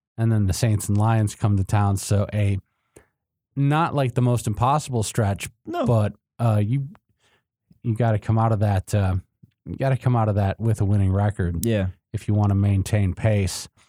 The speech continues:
Speaker 1: So we know what happened to the Bears in the N F C North. We know what happened to the Packers in the N F C North. We know what happened to the Vikings.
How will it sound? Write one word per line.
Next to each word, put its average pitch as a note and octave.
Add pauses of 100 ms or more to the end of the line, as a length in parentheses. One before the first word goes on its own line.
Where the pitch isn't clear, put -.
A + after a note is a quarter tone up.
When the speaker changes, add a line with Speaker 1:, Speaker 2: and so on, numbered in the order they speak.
(680)
Speaker 1:
So C3
we B2
know D3+
what D3+
happened D#3
to C3+
the B2+
Bears B2
in A#2+
the A#2+
N A#2
F A2
C A2+
North. A2
We G#2+
know A#2
what A2+
happened A2+
to A#2
the G#2+
Packers A#2
in A2+
the G#2
N G#2
F G2+
C -
North. G2+
We G2
know G2
what F2+
happened G#2
to -
the G2+
Vikings. G#2+